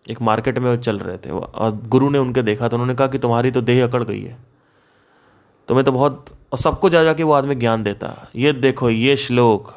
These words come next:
वो श्लोक, इस श्लोक का ये, वो", मतलब। तो उन्होंने कहा कि "तुम्हें कुछ प्राप्त नहीं हुआ है, तुम्हारी देही अकड़ गई है", क्योंकि सारा खेल तो ईगो डिसॉल्व करने का था, सारा गे-, अ, सारा खेल तो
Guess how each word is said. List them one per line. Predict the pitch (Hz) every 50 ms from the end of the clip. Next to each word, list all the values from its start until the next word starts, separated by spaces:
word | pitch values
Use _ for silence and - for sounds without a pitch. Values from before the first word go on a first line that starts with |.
| - - -
वो | 110 127 135
श्लोक, | 123 - - 123 117 110 104 104 - - - -
इस | 120 117
श्लोक | - - 123 123 117 123 -
का | 113
ये, | 113 113 120 123 117 110
वो", | 107 110 113 110
मतलब। | 107 110 - - - 131 - _ - - - - - - - - - _ _ -
तो | 131 135
उन्होंने | 147 156 165 175
कहा | 165 170 160 160
कि | 156 - 170 165
"तुम्हें | - 165 151 160
कुछ | 156 156 147 -
प्राप्त | - - 123 110 110 - -
नहीं | 107 104 104
हुआ | 101 98 101 -
है, | - - 120 -
तुम्हारी | - 117 120 120 110
देही | 113 113 110 123 127
अकड़ | 117 107 110 107
गई | 101 95 82 73 71
है", | 80
क्योंकि | - 117 117 127
सारा | 127 - - 117 113 123
खेल | 123 123 127 127 117 117
तो | - 104
ईगो | 104 - 101 98 107 107
डिसॉल्व | 104 107 104 104 101 101
करने | - - - - - -
का | - -
था, | - - - - - - - - _ _ _ _ _ _ _ _ - - _ _ _ _ _ _ - - - - - - - - - _ _
सारा | - - - - 131 127 131 139 135
गे-, | 123 123 131 131 - 131 - -
अ, | 113 110 101
सारा | 113 - 127 120 123 131
खेल | 127 127 127 131 127 127 120
तो | 123 135 131 127 127 127